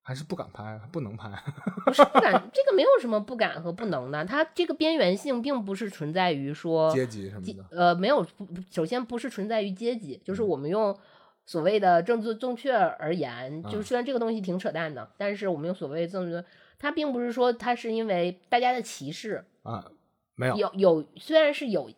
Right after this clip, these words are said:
Speaker 2: 一些，但是这些都是可理解的，
Speaker 1: 啊。
Speaker 2: 而不是说非常的，就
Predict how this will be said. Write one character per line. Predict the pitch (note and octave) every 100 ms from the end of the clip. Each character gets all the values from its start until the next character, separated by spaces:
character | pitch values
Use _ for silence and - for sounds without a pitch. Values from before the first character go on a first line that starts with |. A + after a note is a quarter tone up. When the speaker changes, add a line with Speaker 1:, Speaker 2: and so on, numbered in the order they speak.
| _
Speaker 2:
一 | B3+ A3
些， | F#3 A3+ A3 G#3+
但 | A#3 A3+
是 | G#3+
这 | A#3+
些 | A3+ G#3+
都 | G#3 A3
是 | A3 G#3+
可 | F#3 D3
理 | C3+ F3+
解 | A#3+ -
的， | -
Speaker 1:
啊。 | -
Speaker 2:
而 | D3 -
不 |
是 | E3+ B3
说 | A3+ G#3+
非 | G#3+ A#3+
常 | A#3 C#3+ C3
的， | C#3+ C#3+ C3+ A#2+
就 | - C#3+